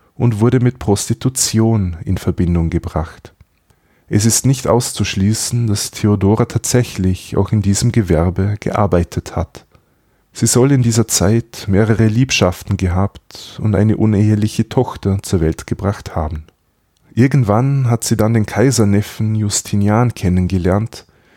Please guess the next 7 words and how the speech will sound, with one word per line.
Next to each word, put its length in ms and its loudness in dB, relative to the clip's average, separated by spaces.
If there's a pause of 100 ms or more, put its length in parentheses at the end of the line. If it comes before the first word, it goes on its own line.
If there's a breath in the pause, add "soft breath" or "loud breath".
(420 soft breath)
der 160 2
sie 600 -2 (140)
trotz 300 0
ihres 260 0
Vorlebens 920 -2
heiraten 560 0
wollte. 420 -6